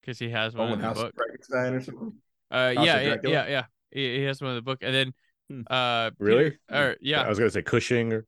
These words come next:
Speaker 4: one of those guys didn't do it first.
Speaker 1: N-, uh, well, no, uh, it was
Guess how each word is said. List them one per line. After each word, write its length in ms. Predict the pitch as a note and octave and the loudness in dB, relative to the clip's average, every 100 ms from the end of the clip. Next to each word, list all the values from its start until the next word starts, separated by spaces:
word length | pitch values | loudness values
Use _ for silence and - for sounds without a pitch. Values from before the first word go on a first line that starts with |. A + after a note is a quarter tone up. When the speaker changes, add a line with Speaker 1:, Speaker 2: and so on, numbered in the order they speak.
| - | 2
Speaker 4:
one 120 | B2+ | 4
of 60 | |
those 180 | A#2+ C3 | 4 4
guys 160 | C#3+ B2+ | 4 2
didn't 200 | D3 C#3 | 0 -2
do 120 | D#3 | -4
it 80 | D#3 | -4
first. 280 | E3 D#3 - | -8 -14 -12
Speaker 1:
N-, 120 | C#3 - | -12 -4
uh, 260 | C#3 C#3 C3 | 0 0 0
well, 320 | D#3+ D3+ - _ _ - | -2 -2 -4 _ _ -6
no, 300 | C3+ G#3 C#3 | -2 -2 -4
uh, 280 | - B2+ B2+ | -2 0 0
it 40 | B2+ | -2
was 440 | B2 A#2+ - - | -6 -12 -20 -20